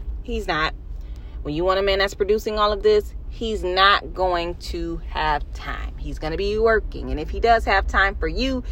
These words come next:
he's also gonna have time for the hoes. So even if he does have time to spend with you,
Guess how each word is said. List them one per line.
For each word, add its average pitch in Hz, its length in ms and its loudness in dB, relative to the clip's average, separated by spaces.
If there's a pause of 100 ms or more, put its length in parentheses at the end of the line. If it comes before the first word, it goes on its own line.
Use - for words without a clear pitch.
(200)
he's 254 220 2
also 247 300 6
gonna 220 160 2
have 214 200 2
time 220 300 4
for 226 180 4
the 220 100 0
hoes. 240 880 4 (600)
So 208 200 6
even 247 220 4
if 240 80 2
he 233 100 -2
does 277 320 8
have 196 220 4
time 185 220 4
to 180 80 0
spend 180 240 2
with 160 180 -2
you, 147 160 -6